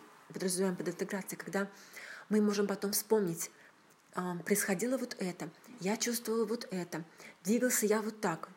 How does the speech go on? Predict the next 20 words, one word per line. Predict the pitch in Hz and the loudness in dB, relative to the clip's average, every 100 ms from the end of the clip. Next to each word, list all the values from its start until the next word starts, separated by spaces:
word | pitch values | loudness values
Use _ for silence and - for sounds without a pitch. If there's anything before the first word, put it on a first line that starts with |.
| - | -6
То | |
есть | 185 - | -4 -2
на | 196 | 0
всех | - 202 | 2 2
уровнях, | 262 254 190 | 2 4 2
на | 196 175 160 | 0 -4 -4
когнитивном, | - 175 196 - 254 220 | -4 2 2 2 0 0
на | 185 | 0
эмоциональном | 180 185 196 208 196 | 0 -2 0 0 0
и | - 185 | -2 -2
на | 175 180 - - - - - | -2 -6 -12 -20 -20 -8 -2
сенсомоторном | 202 196 185 190 269 233 208 - | 0 0 0 2 2 2 0 0
мы | 208 208 | 0 0
можем | 190 190 233 226 - - - - - - - - - - - | 0 0 -2 -6 -8 -18 -20 -18 -18 -18 -20 -14 -4 -2 0
вспомнить | - - 247 240 233 | 0 4 4 4 2
и | 330 202 196 190 190 185 - - 151 _ - - | 4 6 6 6 4 0 -6 -12 -14 _ -14 -6
воспро-, | 185 - - 147 | -2 -2 0 0
ну, | 226 170 | 0 -2
воспроизвести, | 180 190 180 196 - 254 262 - - - - _ _ _ _ - _ _ - - - _ _ _ _ _ | -2 -2 0 0 -2 -6 -6 -12 -20 -20 -20 _ _ _ _ -20 _ _ -20 -20 -20 _ _ _ _ _
<clears throat> | _ | _